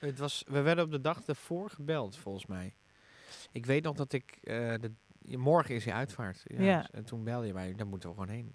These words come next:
Speaker 2: Ja.
Speaker 1: En daar zijn we gewoon heen geweest.
Speaker 2: Ja. En toen, toen zagen we hem ook voor het eerst
Speaker 1: Ja.
Speaker 2: van ons leven.
Speaker 1: Want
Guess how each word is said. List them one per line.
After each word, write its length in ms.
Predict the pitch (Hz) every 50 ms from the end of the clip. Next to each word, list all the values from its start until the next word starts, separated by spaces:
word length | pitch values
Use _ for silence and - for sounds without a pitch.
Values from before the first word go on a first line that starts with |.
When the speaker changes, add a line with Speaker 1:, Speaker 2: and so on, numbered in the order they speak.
| - -
Speaker 2:
Ja. 120 | - 190 185 175 165
Speaker 1:
En 60 | -
daar 120 | - - 107
zijn 160 | - 92 98
we 60 | 104 -
gewoon 160 | - 95 104
heen 120 | 120 131 -
geweest. 360 | - - - - - - - 101 101 101 101 101 101 196
Speaker 2:
Ja. 260 | 190 190 185 175 - 185 - - _ _ _ - - - - - - - -
En 160 | - - 196
toen, 320 | 185 226 220 208 208 190 - - -
toen 200 | - 208 196 190
zagen 440 | - - 233 220 254 285 - - 175
we 60 | 165
hem 240 | 175 165 156 160 147
ook 260 | - 151 160 156 -
voor 140 | - 165 156
het 100 | 151 165
eerst 220 | - 151 156 151
Speaker 1:
Ja. 40 | 151 -
Speaker 2:
van 180 | - 151 156 156
ons 140 | 156 -
leven. 560 | - 160 147 147 147 156 - - 185 190 117 -
Speaker 1:
Want 280 | - 147 156 160 -